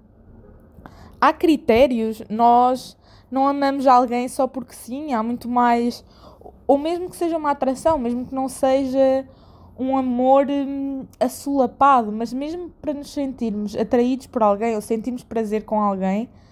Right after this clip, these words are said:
tem que haver ali uma afinidade, tem que haver inter-, eh, pontos de interesse em comum, tem que haver objetivos, coisas que realmente mexam connosco, independentemente da pessoa ser homem ou mulher.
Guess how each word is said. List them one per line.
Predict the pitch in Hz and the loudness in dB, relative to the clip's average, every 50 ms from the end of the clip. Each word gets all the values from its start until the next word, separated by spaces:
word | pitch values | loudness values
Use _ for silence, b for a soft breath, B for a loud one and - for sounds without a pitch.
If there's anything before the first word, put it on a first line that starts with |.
| b b b b b b b b b b _ - - _ - - - - | b b b b b b b b b b _ -20 -20 _ -20 -20 -10 -2
tem | - 339 339 | 0 0 0
que | 330 - 349 | 2 2 2
haver | 330 294 269 262 262 277 285 277 311 311 - - | 2 2 0 -2 0 0 0 0 -2 -4 -4 0
ali | - 294 294 294 | 0 0 2 0
uma | 302 311 302 | 0 0 0
afinidade, | 302 294 - 302 294 294 294 302 320 359 370 320 254 - | -2 -2 -4 -8 -6 -6 -2 2 4 4 4 4 2 -2
tem | - 247 240 | -4 -6 -6
que | 240 - | -4 -4
haver | 254 240 226 240 - | -4 -4 -2 -4 -6
inter-, | 254 254 247 - 262 - 247 - | -6 -6 -6 -8 -6 -8 -6 -4
eh, | - 247 254 254 | 0 0 0 0
pontos | 254 - 262 262 262 - | 0 -2 -4 -4 -4 -4
de | 247 269 | -6 -6
interesse | 262 262 262 247 262 254 - | -6 -4 -4 -4 -4 -4 -6
em | 247 254 | -8 -10
comum, | - - 240 247 269 302 339 349 | -8 -6 -6 -4 -2 -2 -4 -4
tem | 285 - 247 220 | -4 -4 -4 -2
que | - 247 | -2 -2
haver | 240 220 220 240 240 240 247 240 240 | -2 0 0 0 0 0 0 0 2
objetivos, | 233 240 233 214 220 247 240 240 240 - 262 269 311 330 277 262 269 269 269 - - b b b b b b b b b b | 0 0 0 0 -2 -4 -4 -4 -6 -8 -6 -4 -4 -4 -4 -6 -8 -8 -8 -10 -16 b b b b b b b b b b
coisas | - 269 269 277 254 285 285 269 | -2 0 0 0 0 -2 -4 -6
que | - - - - 285 | -8 -12 -8 -4 0
realmente | 269 254 262 269 269 269 262 262 269 277 294 285 - - - 330 349 359 359 _ b b b b b b b b b - - - _ _ _ _ - | 4 4 4 4 2 -2 -6 -8 -8 -8 -10 -12 -12 -10 -8 -6 -6 -8 -10 _ b b b b b b b b b -20 -20 -20 _ _ _ _ -8
mexam | - 277 294 311 285 294 - - 320 320 294 | -6 -2 0 0 -2 -2 -4 -4 -6 -6 -4
connosco, | - - 320 320 320 339 339 285 262 - - - - - - 294 302 311 _ _ _ _ _ _ - | -2 0 0 0 2 0 0 0 0 -4 -8 -12 -14 -10 -10 -10 -10 -10 _ _ _ _ _ _ -8
independentemente | 269 294 269 - - 320 311 311 320 320 294 - - 285 277 262 254 254 247 262 254 - 294 302 302 302 - _ _ - | -6 -6 -4 -2 0 0 0 0 -2 -4 -4 -8 -8 -6 -4 -2 -2 -2 -4 -4 -6 -4 -6 -6 -6 -6 -12 _ _ -6
da | 247 311 | -4 -4
pessoa | 311 - - - - 339 339 | -4 -4 -6 -4 0 0 0
ser | 339 330 - 339 330 | 0 -2 -2 0 2
homem | 330 330 320 330 349 349 | 2 2 2 0 -2 -2
ou | 339 330 | -4 -4
mulher. | 330 339 320 359 415 415 370 269 208 208 202 196 | -4 -4 -4 -4 -2 -2 -4 -4 -4 -6 -8 -8